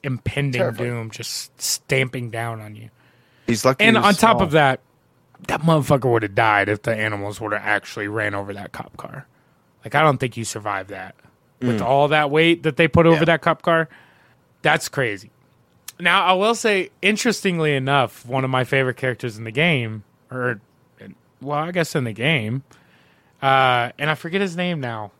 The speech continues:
Speaker 1: and I don't know why, it was just on the tip of my tongue, but it's the hunter.
Speaker 2: Van Pelt.
Speaker 1: Van Pelt.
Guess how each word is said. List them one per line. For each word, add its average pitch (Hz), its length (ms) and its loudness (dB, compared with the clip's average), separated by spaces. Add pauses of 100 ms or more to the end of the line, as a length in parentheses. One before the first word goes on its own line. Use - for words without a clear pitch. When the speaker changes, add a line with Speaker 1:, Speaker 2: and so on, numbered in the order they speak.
(100)
Speaker 1:
and 127 160 -4
I 127 80 2
don't 139 120 2
know 143 100 2
why, 139 280 4
it - 20 2
was 110 140 -4
just 131 220 -8
on 127 80 -4
the 120 60 -6
tip - 120 -10
of 120 60 -10
my 123 120 -4
tongue, 113 280 -6
but 110 180 -4
it's 110 120 -6
the 117 100 -4
hunter. 110 400 -6 (600)
Speaker 2:
Van 110 360 6
Pelt. - 520 2
Speaker 1:
Van 110 340 -8
Pelt. - 480 -16